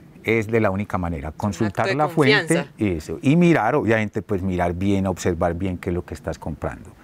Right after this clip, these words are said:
Speaker 2: Carlos, aquí en este emprendimiento ustedes se caracterizan porque cada vez van con más curiosidad, pero también con conocimiento, innovando en las alternativas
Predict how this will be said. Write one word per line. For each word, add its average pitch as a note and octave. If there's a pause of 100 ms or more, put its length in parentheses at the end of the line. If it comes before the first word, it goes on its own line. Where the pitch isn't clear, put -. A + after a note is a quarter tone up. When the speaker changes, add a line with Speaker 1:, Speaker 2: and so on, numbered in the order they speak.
(160)
Speaker 2:
Carlos, G3+
aquí G#3
en D4
este D4
emprendimiento G#3+
ustedes A#3
se A#3
caracterizan G3+
porque -
cada G#3
vez A3+ (380)
van F3+ (160)
con C3
más C#3
curiosidad, G#3+
pero -
también C3
con G3
conocimiento, A3 (420)
innovando G3
en E3
las C#3+
alternativas C3+